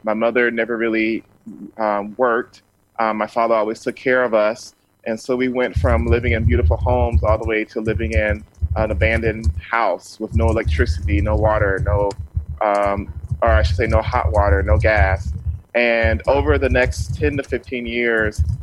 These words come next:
um, me and my, well, I should say more about ten years, me and my mother, um, had to fend as if it was a homeless people on the street.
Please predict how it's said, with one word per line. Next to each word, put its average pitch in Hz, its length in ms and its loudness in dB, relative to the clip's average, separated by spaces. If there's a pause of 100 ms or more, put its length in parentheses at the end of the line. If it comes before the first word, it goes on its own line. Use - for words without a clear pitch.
(260)
um, 107 460 0 (140)
me 131 240 2
and 127 100 0
my, 143 120 2 (120)
well, 160 160 0
I 160 60 2
should 156 160 -4
say 120 120 2
more 113 140 0
about 101 180 0
ten 127 200 -6
years, 104 400 0 (400)
me 139 100 -2
and 147 80 -2
my 131 80 2
mother, 120 640 2 (480)
um, 107 560 0 (440)
had 127 460 0
to 135 140 -2
fend 135 760 0 (580)
as 117 220 2
if - 240 0
it 127 60 4
was 120 300 2
a 113 40 2
homeless 131 320 -2
people 123 240 -2
on 117 100 -4
the 120 60 -8
street. 120 380 -2